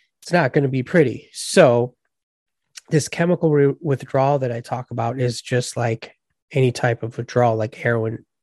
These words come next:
withdrawal, any drug withdrawal. I mean, you're gonna start having symptoms like sweating, um,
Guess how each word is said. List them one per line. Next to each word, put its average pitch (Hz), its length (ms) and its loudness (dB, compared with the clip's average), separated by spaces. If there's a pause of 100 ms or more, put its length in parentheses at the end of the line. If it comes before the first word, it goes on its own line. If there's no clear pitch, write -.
withdrawal, 120 680 0
any 135 180 2
drug 120 320 -2
withdrawal. 117 460 -2 (440)
I - 40 -6
mean, 120 120 0
you're 120 120 -2
gonna 123 260 4
start 120 440 0
having 117 440 -4
symptoms 120 460 -2
like 117 180 -4
sweating, 113 580 -4 (380)
um, 117 480 -4